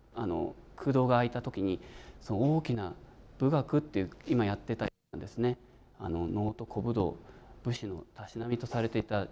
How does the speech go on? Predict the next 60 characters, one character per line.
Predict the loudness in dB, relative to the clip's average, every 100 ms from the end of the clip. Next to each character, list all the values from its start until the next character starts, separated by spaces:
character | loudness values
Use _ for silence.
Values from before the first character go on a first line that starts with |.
| -6
茶 | -2
の | 0
湯 | 0
と | -4
か、 |
そ | -4
う | -4
い |
っ |
た | 0
も | 2
の | 4 4
の | 6 4 2 -16 -8
美 | -6
意 |
識 | -6 -2 0
み | 0
た | 0
い | 0
の | -2
を | -4 -10 -18 -16
一 | -8 -4
つ | 0
に | 0 0 -2
ま | -2
と | 0
め | 0
た、 | 2 -2 -2 -12 -18 -20 -20 -20 -20 -20 -12 -10 -6
あ | -4
の、 | -4 -4 -2
芸 | -2
術 | -2 -4 -8 -12 -12 -16 -4
表 | -2 0
現 | -2
っ | -2
て |
い | -4
う |
も | -2
の | -2
の、 | -4 -8 -18 -20 -20 -20 -20 -20 -16 -10
そ | -6
れ、 | -4
そ | -2
し |
て | 0
そ | 2 4
れ |
を | 4
通 | 4 2
し | 2
て、 | -2 -4 -6 -20 -20 -20 -20 -20 -20 -8
え | -4 -4 -4
ー、 |
世 | -6
界 | -2 -2
に | -2
対 | -4 -6
し | -6
て、 | -6